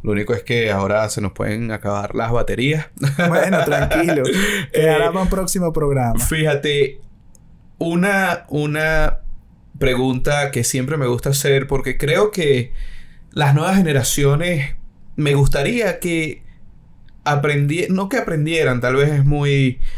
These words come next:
Speaker 1: muy ambicioso que aprendieran, pero que conocieran un poquito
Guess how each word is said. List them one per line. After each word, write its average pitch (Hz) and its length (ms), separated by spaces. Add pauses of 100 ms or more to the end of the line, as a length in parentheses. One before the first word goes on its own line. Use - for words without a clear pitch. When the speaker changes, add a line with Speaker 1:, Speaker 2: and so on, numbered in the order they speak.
(160)
Speaker 1:
muy 135 200
ambicioso 131 520
que 139 100
aprendieran, 127 520
pero - 280 (360)
que 139 680
conocieran 160 640
un 156 100
poquito 165 680